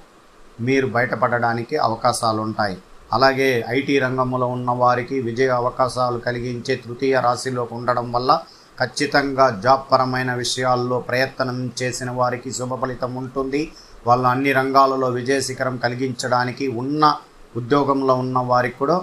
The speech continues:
అధికారం దక్కబోతుంది. అలాగే స్త్రీలకు ప్రత్యేకించి తులారాశి వారికి శుభకరమైన రోజు. ఈరోజు వాళ్ళు అనుకున్న విషయాల్లో కుటుంబం అంతా ఆనందకరంగా ఉంటారు.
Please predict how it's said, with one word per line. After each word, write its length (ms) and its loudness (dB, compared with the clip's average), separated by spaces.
అధికారం 580 2
దక్కబోతుంది. 760 -2
అలాగే 420 0
స్త్రీలకు 540 -4
ప్రత్యేకించి 760 -4
తులారాశి 580 0
వారికి 420 -4
శుభకరమైన 720 0
రోజు. 420 2
ఈరోజు 400 4
వాళ్ళు 300 4
అనుకున్న 640 0
విషయాల్లో 720 0
కుటుంబం 420 0
అంతా 240 2
ఆనందకరంగా 840 0
ఉంటారు. 560 0